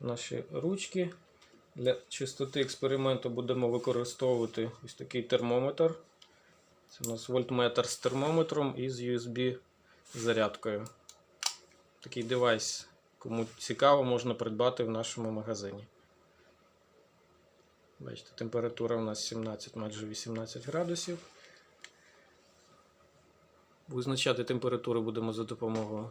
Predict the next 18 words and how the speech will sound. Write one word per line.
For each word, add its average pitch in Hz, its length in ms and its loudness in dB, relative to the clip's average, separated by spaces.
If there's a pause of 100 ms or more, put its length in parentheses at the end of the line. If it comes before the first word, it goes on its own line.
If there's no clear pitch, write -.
(140)
такого 117 260 -2
термометра. 143 600 0
Бачите, 117 320 -6
такий 110 260 -8
відросточок 135 600 -2
маленький. 123 500 -4 (200)
Беремо 123 420 4
наші 113 300 -6 (880)
ручки. 156 600 -2
Я 120 160 2
поставив 120 380 2
вже 117 140 -2
в 117 40 -2
максимальний 117 880 2
нагрів, 151 600 -2 (200)
четверте 120 600 -2
верхнє 110 340 0
положення. 156 640 -2